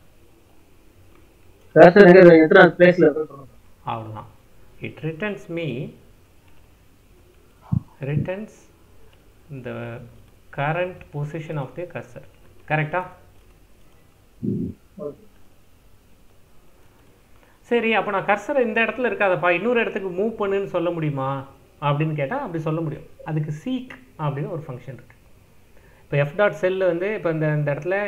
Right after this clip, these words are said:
Speaker 2: F dot tell கொடுத்துட்டேன், இது ஜீரோ. இந்த இடத்துல read of five-னு கொடுத்துட்டேன், அப்போ அஸ்வினை read பண்ணிருச்சு. அதுக்கப்புறம் நான் என்ன தெரியுமா சொல்றேன்? "cursor, நீ இங்க நிக்காத cursor, வேற ஒரு இடத்துக்கு போயிரு" அப்படின்னு சொல்றேன். நான் எப்படி சொல்றேன்? F dot seek of twenty-one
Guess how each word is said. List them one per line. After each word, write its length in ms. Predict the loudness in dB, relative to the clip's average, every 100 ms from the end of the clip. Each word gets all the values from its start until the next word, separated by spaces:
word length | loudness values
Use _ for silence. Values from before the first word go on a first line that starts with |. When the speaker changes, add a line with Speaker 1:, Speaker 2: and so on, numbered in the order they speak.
| -4 -4
Speaker 2:
F 40 | -4
dot 120 | -4 -4
tell 120 | -4 -6
கொடுத்துட்டேன், 360 | -8 -10 -14 -16 -20 -20 -20 -12 -2
இது 100 | 0 0
ஜீரோ. 180 | 0 -2 -6 -16 -20 -20 -4
இந்த 80 | 0
இடத்துல 220 | 0 0 0
read 160 | 0 -2 -2
of 60 | -6 -6
five-னு 360 | -2 0 0 -4
கொடுத்துட்டேன், 360 | -6 -6 -10 -12 -12 -6
அப்போ 140 | -2 -2
அஸ்வினை 340 | -4 -4 -2
read 160 | -2 -4
பண்ணிருச்சு. 320 | -6 -8 -12 -20 -20 -20 -20 -4
அதுக்கப்புறம் 380 | -2 0 -2 -2
நான் 120 | -2
என்ன 100 | -2 -4
தெரியுமா 200 | -4 -6 -6
சொல்றேன்? 300 | -6 -4 -6 -6 -14 -20 -8
"cursor, 340 | -6 -4 -4 -4
நீ 40 | -2 0
இங்க 160 | 0 -2
நிக்காத 260 | -4 -4 -4 -4
cursor, 300 | -6 -6 -4 -2
வேற 140 | -2 -2
ஒரு 80 | -2
இடத்துக்கு 280 | -2 -6 -10 -8
போயிரு" 260 | -8 -8 -12 -14 -12 -10
அப்படின்னு 260 | -8 -10 -12
சொல்றேன். 260 | -14 -16 -20 -20 -20 -12
நான் 140 | -6 -6
எப்படி 160 | -4 -6
சொல்றேன்? 260 | -6 -8 -8 -10
F 40 | -8 -8
dot 160 | -8 -10
seek 280 | -14 -14 -8 -6
of 240 | -6 -8 -12 -20 -20 -20 -20 -8
twenty-one 720 | -6 -6 -8 -10 -8 -8